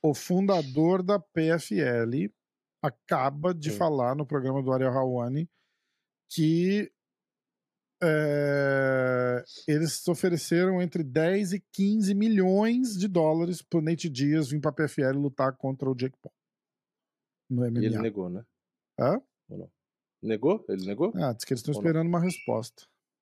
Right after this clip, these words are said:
Speaker 1: <coughs> Ahn.
Speaker 2: Porra, dez, quinze milhões de dólares pra lutar com o Jake Paul no M M A. Caralho, por que eu não ofereço pra mim?
Speaker 1: <laughs> Foda,
Speaker 2: Eu mato
Speaker 1: né?
Speaker 2: o
Speaker 1: Será,
Speaker 2: Jake Paul.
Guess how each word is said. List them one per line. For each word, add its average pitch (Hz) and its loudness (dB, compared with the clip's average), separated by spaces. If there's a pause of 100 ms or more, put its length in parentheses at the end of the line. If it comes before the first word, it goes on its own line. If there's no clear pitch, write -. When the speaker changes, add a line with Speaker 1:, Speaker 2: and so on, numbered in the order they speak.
(680)
Speaker 1:
<coughs> 180 -8 (1120)
Ahn. 117 -2 (1300)
Speaker 2:
Porra, 120 -4
dez, 135 2
quinze 160 -2
milhões 135 4
de 147 -2
dólares 127 0
pra 135 0
lutar 127 0
com 139 -6
o 127 -6
Jake 131 0
Paul 143 -2
no 147 0
M 143 0
M 123 -2
A. 98 -4 (160)
Caralho, 185 -4
por - -20
que 214 -4
eu 220 -2
não 220 2
ofereço 202 -2
pra 190 0
mim? 170 -4 (140)
Speaker 1:
<laughs> - -2
Foda, - 2
Speaker 2:
Eu 202 0
mato 196 6
Speaker 1:
né? 180 -2
Speaker 2:
o 151 -2
Speaker 1:
Será, 147 2
Speaker 2:
Jake 143 -10
Paul. 143 2